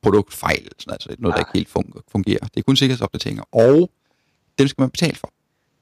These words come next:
Speaker 2: Ja, det er godt.
Speaker 1: Ja.
Speaker 2: God forretning.
Speaker 1: Så man skal købe sådan en sikkerhedsopdatering. Man skal så ikke købe en til hver server. Så, der, så, så, så medgørlig er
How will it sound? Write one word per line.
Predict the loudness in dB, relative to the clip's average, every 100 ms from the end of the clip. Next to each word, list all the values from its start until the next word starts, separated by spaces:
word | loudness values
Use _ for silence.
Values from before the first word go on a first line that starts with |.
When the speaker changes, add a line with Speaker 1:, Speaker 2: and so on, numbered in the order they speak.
| _ _ _
Speaker 2:
Ja, | -20 -20 -20 _ _ _
det | -12
er |
godt. | -10 -12 -14 _ -6
Speaker 1:
Ja. | -4
Speaker 2:
God | -6 -8
forretning. | -10 -10 -16 _
Speaker 1:
Så | -2 0
man | 0
skal | -2 0
købe | 2 2 0 -8
sådan | -2 0
en | 0
sikkerhedsopdatering. | 0 0 -2 -6 -8 -10 -12 -14 -20 _ _ _ _
Man | -4 0
skal | 2
så | 2 2 0
ikke | -2 -2
købe | 2 2 2
en | -2
til | -2
hver | 0 0
server. | 0 0 0 -4 _ _ _ _ _ _ _ _ _ _ _ -18 -16 -16 -8
Så, | 0 0 0 -6 -12 _ -2
der, |
så, | 0 0
så, | 2 2 2 -2 _ _ -2
så | 0
medgørlig | 2 4 4 2 2
er | 0